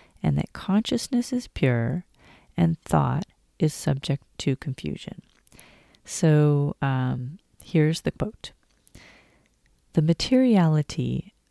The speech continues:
of the creation is like the castle in the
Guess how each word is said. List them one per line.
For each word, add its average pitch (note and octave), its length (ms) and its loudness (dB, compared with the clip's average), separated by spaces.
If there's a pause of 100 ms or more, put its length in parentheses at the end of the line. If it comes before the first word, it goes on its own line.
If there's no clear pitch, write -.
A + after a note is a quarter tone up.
(100)
of C#3+ 160 2
the E3+ 120 2
creation C3 840 0 (600)
is D3+ 200 0
like C#3+ 360 0
the C#3+ 140 -4
castle G3 680 -2
in D#3 320 2
the D3+ 180 -2